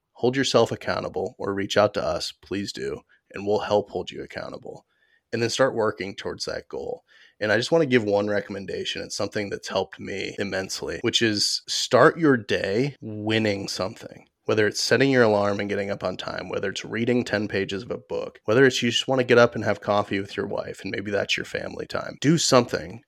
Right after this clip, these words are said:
and set a standard for yourself that's gonna help you get to where you wanna go, and do it every day, but do it first thing in the morning. Win that first thing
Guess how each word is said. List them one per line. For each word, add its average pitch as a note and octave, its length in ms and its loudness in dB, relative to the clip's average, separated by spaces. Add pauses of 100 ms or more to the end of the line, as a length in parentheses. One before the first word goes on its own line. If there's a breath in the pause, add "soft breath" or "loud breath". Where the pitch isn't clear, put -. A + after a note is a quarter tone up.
and G#2 120 -4
set A#2 240 4
a C3+ 60 6
standard G2 420 0
for - 120 -10
yourself F2+ 440 -4
that's - 140 -6
gonna A2+ 180 -2
help C3+ 300 0
you A#2 80 -4
get G#2+ 200 -2
to - 60 -10
where G2 100 -4
you G2+ 120 -6
wanna G2 200 -8
go, - 380 -8
and A2 160 -6
do B2+ 200 2
it G2 80 4
every G2 180 -4
day, G2 260 -2
but - 200 -8
do E3+ 160 6
it - 100 2
first - 420 2
thing A2+ 120 0
in G#2+ 60 -4
the G2+ 40 -2
morning. G2 460 -6
Win B2 460 4
that A#2 220 2
first - 560 0
thing G2+ 580 -2